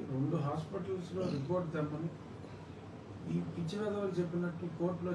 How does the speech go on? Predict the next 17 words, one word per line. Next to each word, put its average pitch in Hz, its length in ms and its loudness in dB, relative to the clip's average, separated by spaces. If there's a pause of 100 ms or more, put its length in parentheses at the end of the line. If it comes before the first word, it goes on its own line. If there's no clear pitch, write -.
(100)
చెప్పినట్టు 160 460 0 (1040)
నా 156 80 4 (140)
కాళ్ళు 175 280 2 (120)
చక్కగా 160 420 0 (240)
ఏ 156 40 6 (120)
ఇబ్బంది 165 380 4 (100)
లేకుండా 143 420 0
ఉంటాయి. - 340 -6 (840)
రక్తపు 185 440 4 (120)
చారికలు, 165 520 10 (140)
గడ్డ 123 280 6 (180)
కట్టిన 190 380 6 (120)
రక్తపు 135 400 4 (120)
చారికలు 156 460 6 (180)
గీతలు 170 400 8 (120)
గీతలుగా 165 500 8 (120)
ఉంటాయి. - 280 0